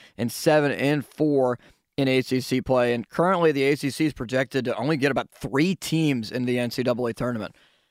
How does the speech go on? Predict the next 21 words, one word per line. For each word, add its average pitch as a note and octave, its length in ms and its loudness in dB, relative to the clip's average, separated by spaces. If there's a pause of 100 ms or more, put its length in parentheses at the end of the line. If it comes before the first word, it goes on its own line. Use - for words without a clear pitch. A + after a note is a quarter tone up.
(120)
Headlines, F3+ 380 6
Private D#3 280 6
Bowser D3 280 4
and C3+ 300 2
Genesis C#3 360 2
of C3 60 -4
Monroeville. C3 500 2
Now A2+ 200 -2
open B2 240 0
for B2+ 100 -4
more. B2+ 160 2
Go A#2 120 -2
to A#2 120 -6
ninety-three G#2+ 400 -6
seven A2+ 180 -2
the A2 60 -6
fan B2+ 200 0
dot C#3 120 4
com. E3+ 260 4
And G3 220 4
now, D#3+ 240 6